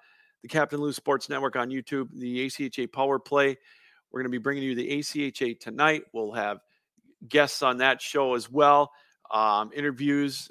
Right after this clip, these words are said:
uh, right there in Boston at the national tournament. Really looking forward to being a part of that. It's, uh,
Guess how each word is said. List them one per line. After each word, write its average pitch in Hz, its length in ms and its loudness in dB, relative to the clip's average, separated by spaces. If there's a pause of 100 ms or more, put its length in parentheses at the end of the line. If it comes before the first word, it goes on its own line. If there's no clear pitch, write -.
uh, 113 180 0
right 131 240 -2
there 147 140 0
in 135 100 -2
Boston 127 520 2
at 110 120 -10
the - 60 -14
national 113 440 -6
tournament. 107 440 -12
Really 117 400 -4 (320)
looking 120 280 -4
forward 117 380 0
to 110 60 -8
being 113 220 -6
a 113 40 -8
part 113 280 -2
of 107 80 -4
that. 113 320 0
It's, - 320 -10
uh, 117 200 6